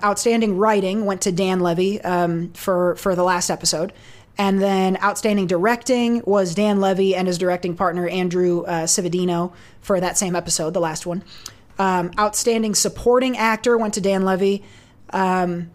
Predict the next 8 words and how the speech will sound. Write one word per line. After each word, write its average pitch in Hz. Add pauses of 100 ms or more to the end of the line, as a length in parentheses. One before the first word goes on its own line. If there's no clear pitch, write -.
(160)
outstanding 214
supporting 196
actress 226
went 208
to 185
Annie 190
Murphy. 226 (520)
And 196